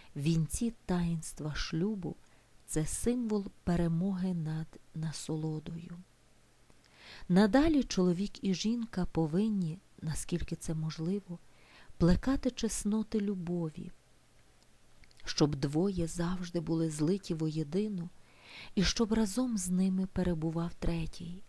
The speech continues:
наш найсолодший Христос. Звичайно, спочатку, поки сімейне життя молодих не ввійде у нормальне русло, і поки вони не пізнають один одного як слід,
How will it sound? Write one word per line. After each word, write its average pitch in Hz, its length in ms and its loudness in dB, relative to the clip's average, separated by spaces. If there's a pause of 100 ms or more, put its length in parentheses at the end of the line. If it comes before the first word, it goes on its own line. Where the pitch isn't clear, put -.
(140)
наш 190 460 0
найсолодший 156 840 -4
Христос. - 920 -10 (1080)
Звичайно, 185 800 2 (440)
спочатку, - 880 -4 (240)
поки 170 280 -2
сімейне 208 600 2
життя 175 380 -2
молодих 180 600 0 (420)
не 185 180 8
ввійде 165 640 0
у 165 120 -2
нормальне 160 640 0
русло, 185 540 -6 (400)
і - 80 -10
поки 269 320 6
вони 196 420 4
не 202 140 2
пізнають 185 840 0
один 160 400 0
одного 165 440 2
як 160 160 -2
слід, 214 480 -4